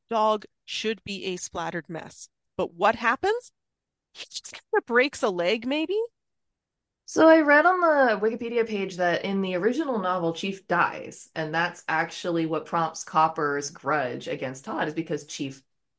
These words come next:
Speaker 2: dies.
Speaker 1: That makes
Speaker 2: But
Speaker 1: sense.
Speaker 2: Disney was, you know, at Disney, they were very, like, for some reason, they were like, "No, we're not gonna kill off a main character. We just don't do that."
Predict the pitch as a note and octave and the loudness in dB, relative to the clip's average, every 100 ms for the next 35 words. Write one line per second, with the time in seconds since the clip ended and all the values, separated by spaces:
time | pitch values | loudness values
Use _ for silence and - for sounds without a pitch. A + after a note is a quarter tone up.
0 | - D#3 E3 D4+ C3+ G2+ - - - _ | -12 -2 -2 -2 -6 -10 -18 -20 -20 _
1 | - _ _ - F#3 A3 C4+ G#3 B3 E3 | -20 _ _ -14 0 4 6 6 4 2
2 | F3 G#3 G3+ F#3+ F3 E3+ E3+ E3 E3 D#3 | -2 -2 0 2 2 2 2 0 2 4
3 | D#3+ E3+ G3 F#3 E3+ D#3 D3 D3+ D#3 D#3 | 2 2 0 0 0 0 2 2 2 2
4 | D3+ D3 C#3 C#3 D3+ C#3 D3 D3 C#3+ C#3 | 0 0 -2 -4 -6 -4 -4 -4 -2 -2
5 | C3+ C3+ E3+ F3+ B2+ C3+ C3 C#3+ C#3+ C#3 | -2 0 2 2 -2 -2 -4 -4 -6 -6
6 | E3+ C#3+ C#3 C3 C3+ C3+ C3 B2+ C3+ B2+ | -4 -2 2 2 2 0 -6 -8 -8 -6
7 | C3+ - G#2 C3 C3 C#3+ C3+ C3 C3 C3+ | -8 -8 -10 -8 -10 -10 -6 -6 -6 -6
8 | C3+ F3 - F2 | -4 -2 -4 -8